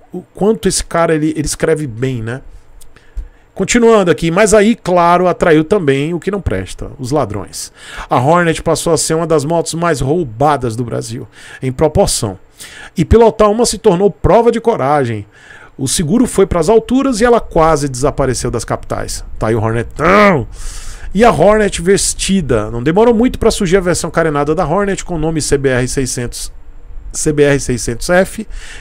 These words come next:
e ela veio em dois mil e onze com semiguidões fixados nas bengalas, no mais puro estilo esportivo. Com a mesma mecânica e estrutura da Hornet, repetiu o sucesso e ganhou mais um período de sobrevida até sair definitivamente de linha em dois mil e quinze.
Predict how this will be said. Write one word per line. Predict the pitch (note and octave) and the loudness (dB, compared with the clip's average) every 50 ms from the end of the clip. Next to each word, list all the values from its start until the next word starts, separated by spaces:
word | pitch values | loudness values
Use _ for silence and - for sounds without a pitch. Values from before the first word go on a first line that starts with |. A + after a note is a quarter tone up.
| - - | -4 0
e | A#3 | 2
ela | A3+ A#3+ G#3+ | 2 4 2
veio | E3 F#3+ | 0 -2
em | F#3+ | -2
dois | F3+ F3+ E3 D#3 | 0 0 -2 0
mil | F3 E3+ F3 E3+ E3+ F3+ G3 - | -2 -2 -2 -2 -2 -4 -4 -4
e | - C#3+ D#3 D3+ | -2 0 2 2
onze | D3 E3+ G#3 C4 B3+ A3 A3+ B3+ C4 B3+ - - - - - - | 2 2 2 0 0 0 0 0 0 -2 -8 -16 -18 -16 -14 -8
com | - D#3+ D3 | -6 -4 -2
semiguidões | C#3 - E3+ D#3 D3+ C#3 D3+ C3+ D3+ F#3 G3 F#3+ - | 0 0 0 -2 0 -2 -2 0 0 0 0 -2 -4
fixados | - - C3+ - - D3+ C#3 B2+ B2 | -8 -10 -8 -4 -2 -2 -2 -2 -4
nas | B2 B2 B2 A#2 A2+ | -6 -6 -6 -6 -6
bengalas, | A#2 C#3+ C#3+ D3+ D3+ F#3 F#3+ F#3+ F#3+ F#3+ F#3+ E3+ - - - - - - - | -6 -6 -6 -2 0 0 0 0 0 -2 -4 -4 -6 -10 -12 -14 -18 -12 -6
no | C#3 C3+ | -6 -4
mais | D#3 A3 B3 - - | -2 0 -2 -2 -2
puro | - - G3+ G#3 | -4 -4 -4 -2
estilo | F3 - - - - F3+ F3+ F3+ | -2 -4 -6 -8 -4 -4 -4 -4
esportivo. | F3 - - F#3+ F3 C3+ - - - A2 F#2+ - - - - - - - - - - | -4 -6 -4 -4 -4 -4 -4 -6 -8 -8 -8 -8 -12 -14 -16 -18 -18 -18 -18 -12 -6
Com | - D#3+ | -4 -2
a | |
mesma | C#3+ D3 E3 D#3+ F3 F3 | 0 0 -2 -2 -2 -2
mecânica | E3 D#3 D3+ - E3+ F3 F3 E3+ - E3 | -2 -4 -2 -2 -4 -4 -4 -4 -6 -6
e | |
estrutura | C#3+ - - E3 D3 - E3 D#3 D#3 | -6 -2 -2 -2 0 0 2 0 2
da | D#3+ F#3 | 2 0
Hornet, | D3 D3 F3 F#3 F#3 G3 F3+ - - - - - - | 0 0 0 0 0 -2 -4 -6 -10 -12 -12 -14 -8
repetiu | - - - A3+ G#3 - - G#3 A3+ A3+ | -8 -4 -2 -2 -2 -2 -2 -2 0 0
o | |
sucesso | G3 - G3 - - F#3+ G3 F#3+ F3+ - | -2 -2 -4 -2 0 2 2 2 0 -4
e | F#3 | -4
ganhou | F3+ F3+ E3+ E3 F3 | -4 -4 -2 -4 -4
mais | F3+ D#3 D3 F3+ G3 D#3 | -4 -4 -4 -4 -4 -4
um | D#3+ | -6
período | D3 - C#3+ C#3 C#3+ C#3+ C3+ | -4 -4 -2 -2 -2 -2 -4
de | B2+ - | -6 -2
sobrevida | C#3+ C#3+ D3 F3+ D#3 D3+ F3+ G#3 | -2 0 0 0 -2 0 -2 -2
até | G3 - - G#3 | -2 0 -2 -2
sair | - - - D#3 C#3+ D3 D#3 C#3+ | -2 0 -2 0 0 -2 -2 -4
definitivamente | C3 C3 C3+ B2+ - - - D3+ D3+ C#3+ C#3 B2 - C3+ A#2+ B2+ C#3+ C3 A2 A2 A2 - - C#3 | -4 -4 -6 -6 -6 -8 -6 -4 -4 -4 -4 -4 -4 -4 -2 -2 -2 -2 -2 -6 -6 -6 -4 -2
de | F3 F#3 | 0 0
linha | E3 E3 F3 F#3+ F#3+ G3 F#3+ E3 - - - - - - | 0 0 0 0 -2 -2 -4 -6 -10 -18 -20 -20 -18 -10
em | - F#3 | -8 -4
dois | D#3+ D#3 C#3+ A#2+ | -2 -2 -2 -2
mil | C3+ C3 | -4 -6
e | B2 | -8
quinze. | - - F#2+ D#2+ D2+ - - | -8 -12 -14 -14 -14 -16 -18